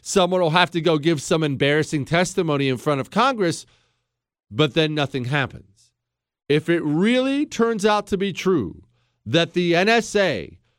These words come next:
was spying specifically on Tucker Carlson because he's considered an enemy of the administration,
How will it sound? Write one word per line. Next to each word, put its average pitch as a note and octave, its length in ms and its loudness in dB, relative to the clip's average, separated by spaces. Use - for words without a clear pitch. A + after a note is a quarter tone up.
was C#3 260 2
spying A3+ 800 0
specifically F#3+ 1000 -2
on B2+ 220 -2
Tucker A#3+ 440 0
Carlson F3 680 -2
because D#3 460 0
he's G#3+ 240 0
considered F#3+ 580 0
an E3 180 0
enemy G3 520 0
of F3 140 0
the F3+ 160 0
administration, E3 960 -2